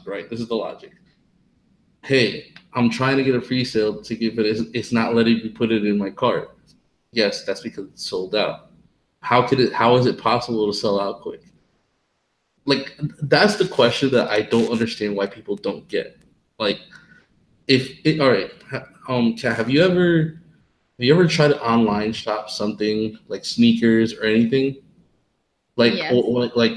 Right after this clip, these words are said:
Speaker 1: when it's, um, when it's, like, a, like, on a release date?
Speaker 2: Um, no, but, like, on Black Friday, I was trying to buy shoes, and every time I tried to add it to my cart, it would say it was,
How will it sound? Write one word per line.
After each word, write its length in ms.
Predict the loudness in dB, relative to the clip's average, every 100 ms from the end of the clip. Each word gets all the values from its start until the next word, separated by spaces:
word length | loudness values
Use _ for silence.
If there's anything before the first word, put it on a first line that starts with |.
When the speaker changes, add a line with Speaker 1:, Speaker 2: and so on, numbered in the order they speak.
| -6
Speaker 1:
when 160 | -2 2
it's, 240 | 2 -2 -4
um, 480 | -4 -4 -6 -10 -12
when 120 | -6 -4
it's, 160 | -2
like, 160 | -2 0
a, 460 | -2 0 -4 -8 -14 _ _ _ _
like, 120 | -10 -8
on 160 | -2 2
a 60 | 4
release 400 | 2 0 -8 -2
date? 400 | 0 0 -4 -16 _ _ _ _ _ _ _ _ _ _ _ -2
Speaker 2:
Um, 520 | 0 2 2 0 -4 -6 -18 -10
no, 480 | -2 2 4 2 0
but, 320 | -2 -2 -6
like, 180 | -6 -4
on 160 | -4 -2
Black 220 | -2 -2
Friday, 360 | 0 0 2 0
I 80 |
was 220 | 0 -2 -4
trying 540 | 0 2 2 0 -2
to 160 | -2 0
buy 260 | 2 2
shoes, 440 | 0 -4 -4 -4 -6
and 100 | -6
every 240 | -4 -4
time 180 | -2 -4
I 80 | -4
tried 200 | -2 -4
to 100 | 0
add 140 | -2
it 80 | -2
to 100 | -6
my 100 | -8
cart, 380 | -4 2 2 2
it 60 |
would 180 | -4 -6
say 260 | -6 -4 -4
it 40 |
was, 180 | -6 -8